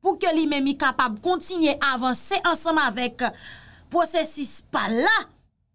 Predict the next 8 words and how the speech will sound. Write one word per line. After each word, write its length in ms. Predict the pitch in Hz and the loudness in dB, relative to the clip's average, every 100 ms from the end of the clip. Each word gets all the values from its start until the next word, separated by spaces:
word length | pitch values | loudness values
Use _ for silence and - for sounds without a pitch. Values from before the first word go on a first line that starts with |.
| _ _ _ - | _ _ _ -12
pwiske 800 | 480 571 - - - 320 262 - - _ _ | -2 0 0 -4 -2 0 0 -4 -20 _ _
mesye 420 | 302 330 - 339 277 | -2 -2 0 -2 0
dam 300 | 370 392 320 | 0 0 0
yo 160 | 277 | -2
sèt 400 | - - 415 - | -4 -4 -6 -6
prezidan 640 | - 415 392 381 403 302 277 | -2 0 0 -2 -2 -2 0
Karikom 640 | 277 277 294 277 226 214 | -2 -2 -4 0 0 0
yo, 220 | 214 196 | -4 -6